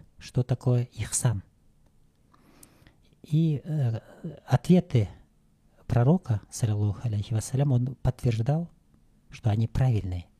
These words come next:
Ответы были короткие и емкие. Потом он ушел. И когда он ушел, э, сподвижники пророка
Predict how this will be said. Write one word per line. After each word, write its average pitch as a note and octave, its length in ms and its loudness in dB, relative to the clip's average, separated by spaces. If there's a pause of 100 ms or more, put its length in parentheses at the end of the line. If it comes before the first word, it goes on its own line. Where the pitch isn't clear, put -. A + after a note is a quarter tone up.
(580)
Ответы - 440 0
были A#2 160 0
короткие C#3+ 760 0 (800)
и C3+ 240 -4 (440)
емкие. G#2+ 600 0 (720)
Потом D3 260 2
он C#3+ 120 2
ушел. B2+ 280 0 (960)
И - 60 -18
когда C3+ 260 0
он C3 120 4
ушел, F3 460 2 (100)
э, A#2+ 300 -4 (1200)
сподвижники B2 680 2
пророка A#2+ 540 -2